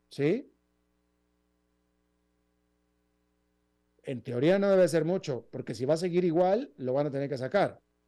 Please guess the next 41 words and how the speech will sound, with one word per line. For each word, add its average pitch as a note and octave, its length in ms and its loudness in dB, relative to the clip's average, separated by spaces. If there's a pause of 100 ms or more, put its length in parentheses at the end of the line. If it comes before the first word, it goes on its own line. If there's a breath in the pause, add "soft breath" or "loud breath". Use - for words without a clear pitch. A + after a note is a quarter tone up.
(1500)
Por C#3+ 140 0
ejemplo, F3 480 2
no E3+ 140 -2
sé C4 160 -4
si B3+ 80 -4
a C4+ 40 -2
usted A#3 320 2
le A3+ 80 0
ha A#3 60 0
tocado. A#3 600 -4 (720)
A C3 140 -10
mí A#3 240 0
ya D#4+ 100 -2
me C#4+ 120 -2
tocó B3+ 440 -2
que A#3 120 -6
me, D#3+ 340 -2
que D3 140 -4
me C#3 160 -4
castigaran E3 540 -2
en D#3+ 140 -4
Facebook B3+ 480 0
una F#3 180 -2
vez. B2 440 -6 (1160)
Me C#3 140 -4
tocó D3 320 2
una B3 220 2
vez E3 240 2
que C#3+ 80 -6
me C3 100 -8
castigaran C#3 360 -4
en C#3+ 120 -6
Facebook. A2+ 560 -6 (580)
Porque C3 220 -2
yo D#3 120 4
en A#3 80 2
mi B3 100 0
cuenta A#3 400 0
de G3 100 0
Facebook G#3+ 420 -6
personal, F#3+ 720 -2